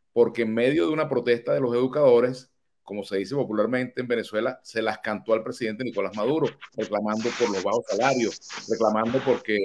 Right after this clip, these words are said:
el gobierno pretenda, pues, sustituir el pago de un salario digno por ofertas de zapatos y otras cosas similares, ¿no? Y bueno, la maestra Elsa Castillo, así es conocida, es profesora, tiene, eh, eh,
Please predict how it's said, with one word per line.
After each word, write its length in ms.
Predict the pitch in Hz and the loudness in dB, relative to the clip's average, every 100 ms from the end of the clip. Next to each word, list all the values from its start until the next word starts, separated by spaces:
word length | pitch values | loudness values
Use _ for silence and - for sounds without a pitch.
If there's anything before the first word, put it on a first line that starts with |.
| 95 - _ - | -4 -10 _ -14
el 120 | 98 | -6
gobierno 440 | 107 110 113 127 | 0 4 4 2
pretenda, 520 | 123 110 110 110 120 123 | 0 0 -2 -2 -2 -2
pues, 240 | 113 95 _ _ _ _ | -2 -4 _ _ _ _
sustituir 800 | - 110 - 78 107 117 127 131 _ _ | -12 -8 -8 -2 2 2 0 -6 _ _
el 220 | 104 101 | -6 -4
pago 480 | - 110 107 127 127 | 2 4 6 4 4
de 100 | 104 | 0
un 60 | 113 | -2
salario 340 | 127 127 127 | 2 4 4
digno 400 | 127 147 175 - _ - | 4 2 -4 -12 _ -4
por 480 | 110 104 98 82 - _ | 0 0 0 -6 -10 _
ofertas 440 | - - 104 - 123 | -6 2 2 2 -4
de 60 | |
zapatos 520 | 113 - 135 147 120 | -4 2 4 6 4
y 40 | 98 | -2
otras 220 | 95 110 | -4 -8
cosas 320 | - 110 113 | -8 -8 -6
similares, 540 | 120 101 95 95 78 71 | -6 -2 0 0 0 -6
¿no? 160 | - _ _ _ | -18 _ _ _
Y 60 | 98 | 2
bueno, 240 | 123 156 | 4 4
la 120 | 110 | 2
maestra 500 | 98 107 110 131 - | 2 -2 -2 -4 -2
Elsa 340 | 135 131 127 131 | 2 0 0 -4
Castillo, 440 | 117 - 151 131 | -4 -2 0 0
así 140 | - 98 | -2 -4
es 60 | |
conocida, 440 | 117 120 - 139 107 | -4 -4 -2 0 0
es 80 | |
profesora, 520 | - 107 95 127 127 104 | -2 -8 -2 2 4 2
tiene, 520 | 98 107 110 92 - _ _ | -2 -4 -4 -6 -12 _ _
eh, 560 | 85 80 78 67 65 65 _ _ _ | -16 -12 -10 -12 -18 _ _ _ _
eh, 400 | 98 85 80 76 | -10 -8 -8 -10